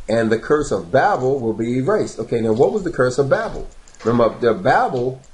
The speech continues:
in Babel, what they were trying to do was they were trying to destroy God. They were building something, some big tower, trying to reach the heavens. We don't know what it was. I bet it had something to do with spiritualism. We better go back and read it. But they were trying to do something wrong,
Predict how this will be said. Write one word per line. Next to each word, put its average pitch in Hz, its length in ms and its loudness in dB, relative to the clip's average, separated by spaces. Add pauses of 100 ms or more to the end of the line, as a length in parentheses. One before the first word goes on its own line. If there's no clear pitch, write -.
in 110 180 0
Babel, 156 400 2
what 131 160 0
they 127 100 0
were 123 140 -4
trying 127 280 -2
to 120 60 -4
do 190 140 2
was 170 140 -2
they 123 100 0
were 107 120 -2
trying 107 340 0
to - 100 -6
destroy 110 440 2
God. 127 360 2
They 117 80 0
were 113 160 4
building 120 360 2
something, 113 500 -2
some 135 220 -2
big 143 220 -2
tower, 147 500 0 (300)
trying 131 260 2
to 117 80 0
reach 135 420 0
the 113 120 0
heavens. 160 540 0
We 123 80 2
don't 143 180 4
know 135 120 6
what 131 180 4
it 107 160 2
was. 165 400 2
I 98 100 -6
bet 165 160 4
it 156 80 2
had 127 160 0
something 127 260 -2
to 117 80 -4
do 120 100 -2
with 104 120 -2
spiritualism. 127 720 0
We 120 80 -2
better 117 200 0
go 110 140 -2
back 110 220 -2
and 95 160 -4
read 190 220 2
it. 147 200 -6 (200)
But 131 140 2
they 139 80 6
were 135 120 4
trying 165 260 2
to 185 60 0
do 139 160 -4
something 156 440 0
wrong, 135 420 0